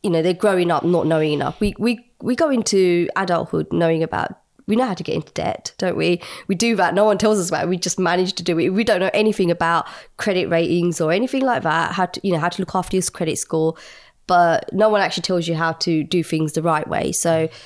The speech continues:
I, I feel like children, yeah, absolutely. All the young ones, get them to,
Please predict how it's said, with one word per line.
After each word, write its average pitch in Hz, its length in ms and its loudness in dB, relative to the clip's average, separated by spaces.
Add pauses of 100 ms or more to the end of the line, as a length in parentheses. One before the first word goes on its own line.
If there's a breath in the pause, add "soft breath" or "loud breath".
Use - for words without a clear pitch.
(320 loud breath)
I, 185 240 2
I 208 120 2
feel 202 220 0
like 175 320 0 (220)
children, 175 500 -2
yeah, 165 360 0
absolutely. 165 720 -2
All 196 120 0
the 185 80 0
young 165 240 2
ones, 160 300 -2
get - 260 -2
them 180 200 0
to, 170 220 0